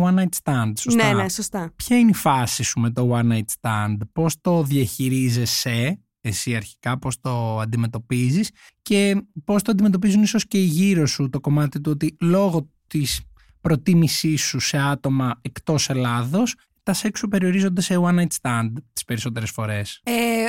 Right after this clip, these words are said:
Speaker 2: όταν ξεκίνησα να κάνω one night stand, ήτανε απλά... ε, είχα καταλάβει ότι είναι αυτό που θέλω να κάνω. Δηλαδή, σε αυτή τη φάση της ζωής μου αυτό χρειάζομαι. Απλά θέλω one night stands, ούτε δεσμεύσεις, ούτε σχέσεις και είναι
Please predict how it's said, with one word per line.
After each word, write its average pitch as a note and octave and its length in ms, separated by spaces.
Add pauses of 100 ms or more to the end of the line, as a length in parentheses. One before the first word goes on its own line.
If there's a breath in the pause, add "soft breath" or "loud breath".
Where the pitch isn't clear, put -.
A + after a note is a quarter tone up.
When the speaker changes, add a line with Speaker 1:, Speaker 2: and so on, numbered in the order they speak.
Speaker 2:
όταν D#4+ 240
ξεκίνησα C#4 920
να A3 140
κάνω A#3+ 400
one A#3 340
night A#3 160 (100)
stand, A#3 440
ήτανε F4 400 (220)
απλά... D#4 240 (880)
ε, B3+ 120 (360)
είχα C#4+ 140
καταλάβει C4+ 500
ότι E4 140
είναι E4+ 100
αυτό E4 160
που - 80
θέλω D#4+ 220
να C#4+ 120
κάνω. A#3+ 260
Δηλαδή, A#3 440
σε - 120
αυτή B3 120
τη A#3+ 80
φάση D4 220
της - 100
ζωής C4 180
μου C#4+ 80
αυτό C4+ 200
χρειάζομαι. F#3 580 (240)
Απλά D#4+ 280
θέλω D#4 280 (280)
one C4+ 320
night B3 160
stands, G#3 280
ούτε - 140
δεσμεύσεις, C#4 540
ούτε A3 140
σχέσεις - 500
και - 80
είναι F#4+ 180